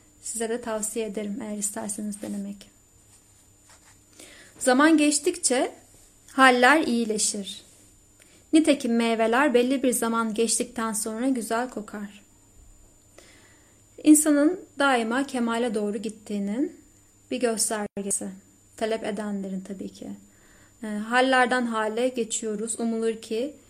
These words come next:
daima güzel hallere doğru gidiyoruz. Meyveler gibi aynı. Meyveler ne oluyor? Önce çiçek açıyor, çiçekten meyveye dönüyor. Meyveden de güneşin altında kalarak,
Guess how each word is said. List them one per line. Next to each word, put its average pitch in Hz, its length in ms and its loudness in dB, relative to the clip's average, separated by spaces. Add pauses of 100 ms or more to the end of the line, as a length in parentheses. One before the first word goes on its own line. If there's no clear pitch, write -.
(480)
daima 226 380 0
güzel 214 320 -4
hallere 208 460 -4
doğru 196 200 -4
gidiyoruz. 196 760 -8 (420)
Meyveler 247 540 0
gibi 226 260 -6
aynı. 202 240 -4 (160)
Meyveler 233 580 -2
ne 262 40 -2
oluyor? 208 480 -4 (440)
Önce 233 580 -2
çiçek 240 320 -4
açıyor, 208 440 -8
çiçekten 220 640 -8 (100)
meyveye 220 500 -4
dönüyor. 202 420 -4 (420)
Meyveden 214 420 -4
de 214 60 -6
güneşin 214 400 -4
altında 220 460 -8
kalarak, 233 680 -4